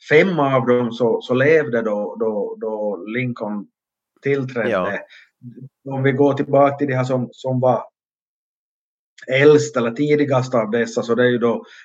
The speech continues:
Speaker 1: Martin Van Buren och John Tyler, som, de dör väl, är det nu, jag tror att de dör artonhundrasextiotvå båda, alltså i början av, av inbördeskriget.
Speaker 2: Mm.
Speaker 1: Eh,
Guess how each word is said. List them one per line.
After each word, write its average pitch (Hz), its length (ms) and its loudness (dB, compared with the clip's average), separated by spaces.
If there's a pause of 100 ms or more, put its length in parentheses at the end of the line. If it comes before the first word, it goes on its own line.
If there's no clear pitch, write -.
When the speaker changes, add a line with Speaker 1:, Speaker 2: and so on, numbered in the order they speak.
(120)
Speaker 1:
Martin 131 380 0
Van 123 200 2
Buren 131 540 0
och 113 220 -4
John 117 260 -6
Tyler, 117 420 -2
som, 104 240 -10
de 131 280 -4
dör 123 240 4
väl, 113 200 -2
är 113 140 -8
det 117 100 -6
nu, 120 140 -6
jag 120 100 -6
tror 131 260 -2
att - 80 -6
de 110 140 -6
dör 110 140 -4
artonhundrasextiotvå 104 1160 -12
båda, 98 180 -8
alltså - 180 -6
i - 20 -4
början 113 420 -2
av, 98 160 -12 (500)
av 113 100 -4
inbördeskriget. 110 920 -6
Speaker 2:
Mm. 95 240 -6 (540)
Speaker 1:
Eh, 120 380 -2